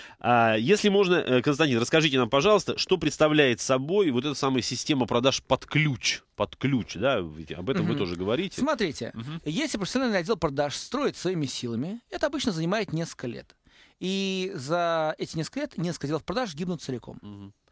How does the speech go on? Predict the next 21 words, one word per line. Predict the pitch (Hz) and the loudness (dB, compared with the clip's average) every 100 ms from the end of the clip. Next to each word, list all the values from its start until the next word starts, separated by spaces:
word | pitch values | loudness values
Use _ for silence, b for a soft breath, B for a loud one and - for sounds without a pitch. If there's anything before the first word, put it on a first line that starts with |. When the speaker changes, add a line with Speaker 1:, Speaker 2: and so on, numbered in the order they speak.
| _ _ - | _ _ -8
Speaker 2:
Например, | 214 311 269 - | -4 -2 -2 -2
у | |
меня | 156 139 143 | -2 -2 -4
первый | - 262 156 | -2 -2 -2
успешный | - 147 - 165 | -4 -6 -4 -4
опыт, | 247 226 170 | -4 -6 -6
э, | |
в | 165 135 143 147 147 143 139 - | -4 -2 0 0 0 -2 -4 -6
компании-интернет-провайдере, | 147 175 139 113 135 - 143 175 254 240 254 240 233 b b b | -2 0 -2 -2 -6 -4 -4 -2 -2 -4 -6 -6 -6 b b b
а | - | -10
всего | - 151 | -4 -2
там | 143 131 | 0 0
было | 131 131 | -2 -2
двенадцать | 131 135 - 131 | -2 -2 -4 -6
направлений | 165 190 220 | -4 -4 -4
бизнеса, | 214 226 226 - 240 226 b b b b b _ | -6 -6 -8 -8 -12 -14 b b b b b _
а, | 165 151 151 151 151 160 _ _ _ _ _ _ - | -4 -2 0 0 0 -2 _ _ _ _ _ _ -4
три | 220 208 | -2 -2
с | 151 - | -4 -4
половиной | 156 156 151 139 123 | -4 -2 -2 -4 -4
года | 120 123 127 247 | -4 -4 -2 -4